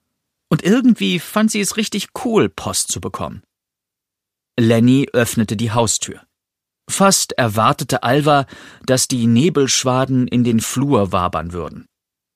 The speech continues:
„Was für eine Suppe“, brummte Fritzi und stellte ihr Skateboard stinkig neben die Tür.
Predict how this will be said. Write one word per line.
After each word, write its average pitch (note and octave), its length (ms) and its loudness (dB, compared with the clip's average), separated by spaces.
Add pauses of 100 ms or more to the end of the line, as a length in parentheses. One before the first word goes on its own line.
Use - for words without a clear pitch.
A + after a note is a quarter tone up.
(680)
„Was A#2 420 -2
für B2 260 2
eine B2+ 320 2
Suppe“, G2+ 760 -2 (360)
brummte F#2+ 420 -4
Fritzi G#2 540 -2 (400)
und C3+ 140 2
stellte C3 300 0
ihr A#2 140 2
Skateboard B2+ 720 0
stinkig C3+ 600 0
neben A#2 260 0
die G#2+ 140 -6
Tür. - 320 -6